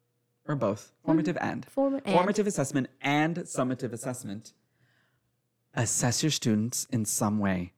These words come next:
Speaker 1: shape, or form. Gather the information, get the information, and adjust accordingly.
Speaker 2: Yes.
Speaker 1: Make it your own. Own, yeah, I'm gonna repeat this. I'll re-,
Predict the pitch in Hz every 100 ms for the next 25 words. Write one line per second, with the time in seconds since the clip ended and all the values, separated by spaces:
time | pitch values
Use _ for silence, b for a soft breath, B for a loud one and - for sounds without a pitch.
0 | _ _ - - 107 98 - 85 71 -
1 | _ _ _ _ _ _ _ _ _ _
2 | _ _ _ _ _ _ _ 139 120 120
3 | 127 143 147 180 120 - 131 151 _ -
4 | 117 107 120 113 160 147 170 151 110 -
5 | 110 - _ _ _ _ 190 196 - 196
6 | 165 - 110 107 - - - _ _ 113
7 | - - 110 104 82 107 170 196 185 -
8 | - - - - _ _ _ _ _ _
9 | _ _ 123 131 151 226 - 156 156 -
10 | - - _ _ 190 190 - 185 196 170
11 | 95 87 _ _ _ _ _ _ _ _
12 | - 143 151 156 165 165 156 - _ 135
13 | - - 147 147 165 160 131 113 - -
14 | - - - - 123 123 123